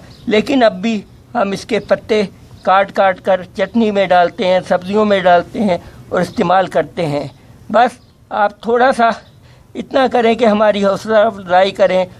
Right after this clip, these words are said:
और हमारे चैनल को सब्सक्राइब करें। हम आपको बेहतर से बेहतर कोशिश करेंगे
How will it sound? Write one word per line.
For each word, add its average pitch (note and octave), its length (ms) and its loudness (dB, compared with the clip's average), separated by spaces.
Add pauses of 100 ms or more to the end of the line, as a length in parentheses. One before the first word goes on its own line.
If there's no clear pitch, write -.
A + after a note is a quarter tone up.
(220)
और E3+ 120 -2
हमारे F3 360 0
चैनल G#3 400 0
को F#3+ 240 -6 (520)
सब्सक्राइब G3 480 0
करें। G3 360 0 (440)
हम G3+ 200 0
आपको G3+ 380 0 (800)
बेहतर A#3+ 360 2
से A3 160 0
बेहतर A3 420 -2 (560)
कोशिश G#3+ 340 0
करेंगे G3 560 0